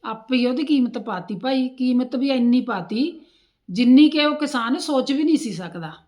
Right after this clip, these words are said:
ਉਹ ਤਾਂ ਖੁਸ਼ ਹੋ ਗਿਆ। ਉਹ ਕਹਿੰਦਾ ਨਾ ਮੈਨੂੰ ਰਾਤਾਂ ਨੂੰ ਜਾਗਣਾ ਪਵੇ, ਨਾ ਖੰਭ ਪੱਟਣੇ ਪੈਣ। ਕਹਿੰਦਾ ਮੈਨੂੰ ਤਾਂ ਵਧੀਆ ਮਾਇਆ ਮਿਲ ਰਹੀ ਹੈ, ਮੈਨੂੰ ਤਾਂ ਮਾਇਆ ਹੀ ਚਾਹੀਦੀ ਹੈ। ਉਹ ਕਹਿੰਦਾ ਦੇ ਦੇ। ਉਹਨੇ ਲੈ ਲਏ ਭਾਈ, ਚਾਂਦੀ ਦੇ ਰੁਪਈਆਂ ਦਾ ਲੈ ਗਿਆ ਭਰ ਕੇ ਉਹਦਾ ਬੋਰੀ ਉਹ ਤੋਂ।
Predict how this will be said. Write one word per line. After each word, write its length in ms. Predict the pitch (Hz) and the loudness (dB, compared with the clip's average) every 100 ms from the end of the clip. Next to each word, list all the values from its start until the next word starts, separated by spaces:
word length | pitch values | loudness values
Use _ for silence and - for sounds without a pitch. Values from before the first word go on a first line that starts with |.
| _ _ _ _ _ _ _ - | _ _ _ _ _ _ _ -16
ਉਹ 60 | 233 | -8
ਤਾਂ 140 | 269 | -6
ਖੁਸ਼ 260 | 220 202 233 | -6 -4 -4
ਹੋ 160 | 208 | -4
ਗਿਆ। 340 | 214 233 233 - - | -4 -6 -8 -16 -20
ਉਹ 40 | 285 | -8
ਕਹਿੰਦਾ 260 | 262 285 | -4 -2
ਨਾ 260 | 269 226 226 | 0 -2 -4
ਮੈਨੂੰ 360 | 226 226 233 | -4 -2 -2
ਰਾਤਾਂ 320 | 233 220 - 220 | -4 -6 -6 -6
ਨੂੰ 120 | 220 | -4
ਜਾਗਣਾ 420 | 202 170 190 190 | -6 -6 -8 -8
ਪਵੇ, 280 | 190 208 269 | -8 -4 -4
ਨਾ 160 | 254 | -4
ਖੰਭ 240 | 196 185 196 | -6 -8 -8
ਪੱਟਣੇ 420 | 240 247 208 190 | -8 -10 -8 -8
ਪੈਣ। 280 | 185 202 240 | -8 -8 -6
ਕਹਿੰਦਾ 220 | 262 285 | -6 -4
ਮੈਨੂੰ 220 | 277 254 | -4 -4
ਤਾਂ 100 | 254 | -6
ਵਧੀਆ 300 | 196 190 269 | -8 -6 -4
ਮਾਇਆ 320 | 269 220 220 | -2 -4 -8
ਮਿਲ 260 | 214 220 214 | -8 -8 -6
ਰਹੀ 260 | 220 220 254 | -6 -6 -4
ਹੈ, 40 | |
ਮੈਨੂੰ 200 | 262 254 | -4 -4
ਤਾਂ 80 | 269 | -2
ਮਾਇਆ 280 | 240 190 196 | -4 -4 -8
ਹੀ 100 | 226 | -8
ਚਾਹੀਦੀ 480 | 254 208 202 233 | -8 -6 -6 -6
ਹੈ। 100 | 277 | -8
ਉਹ 80 | 285 | -8
ਕਹਿੰਦਾ 240 | 285 302 359 | -6 -4 0
ਦੇ 240 | 247 190 | 0 -2
ਦੇ। 240 | 175 156 _ _ _ _ _ _ _ _ _ 320 | -6 -12 _ _ _ _ _ _ _ _ _ -8
ਉਹਨੇ 220 | 294 403 | -4 -2
ਲੈ 260 | 240 226 | 0 0
ਲਏ 180 | 220 226 | 0 -2
ਭਾਈ, 440 | 220 294 285 233 - _ | -2 -2 -2 -4 -10 _
ਚਾਂਦੀ 380 | - 226 202 220 | -12 -10 -6 -4
ਦੇ 120 | 214 | -2
ਰੁਪਈਆਂ 500 | 220 214 220 214 226 | -4 -6 -8 -6 -6
ਦਾ 220 | 220 226 214 | -6 -8 -8
ਲੈ 380 | 196 208 202 202 | -6 -6 -4 -6
ਗਿਆ 140 | 220 | -6
ਭਰ 240 | 226 262 | -8 -8
ਕੇ 220 | 254 247 220 | -8 -8 -8
ਉਹਦਾ 260 | 240 269 226 | -6 -6 -6
ਬੋਰੀ 600 | 190 196 190 202 208 214 | -8 -8 -6 -6 -4 -6
ਉਹ 80 | 214 | -4
ਤੋਂ। 320 | 294 233 | -6 -8